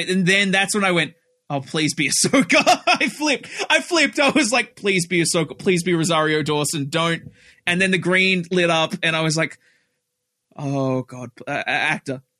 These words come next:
Oh no, I, I was just, and, and we don't have to argue about this for, for ages, but just let it be known, you know,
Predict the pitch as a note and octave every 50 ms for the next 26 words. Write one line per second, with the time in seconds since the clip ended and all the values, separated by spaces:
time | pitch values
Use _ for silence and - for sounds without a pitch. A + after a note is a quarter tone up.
0 | _ _ - E3 E3 E3 E3 D#3 D#3+ D#3 E3 E3+ - - F#3 F#3+ G#3+ A#3 - A3
1 | A3 A#3 B3 A#3+ G#3 - B3+ A3 - - - _ _ _ _ _ _ _ _ _
2 | _ - F#3+ G3+ A3 A3+ - A3 A3+ A3 A#3+ G#3+ A#3 A#3 B3+ B3+ G#3 A3+ F#3 F#3
3 | F3+ F3+ E3+ F3 E3+ D#3+ D3+ D3 C#3+ D3 C#3+ - - D3+ D3 C#3 - - - -
4 | D3 C3+ C#3+ C#3 C3+ C3 C3+ A2+ - - C#3 C3+ - - D3 C#3 - - - _
5 | _ _ _ _ - - - F3+ F#3 F#3+ F#3+ E3+ F#3 F3 E3+ E3 D#3+ D#3+ D#3 D3
6 | D3+ - _ _ _ _ _ _ _ - D#3+ D#3 C#3+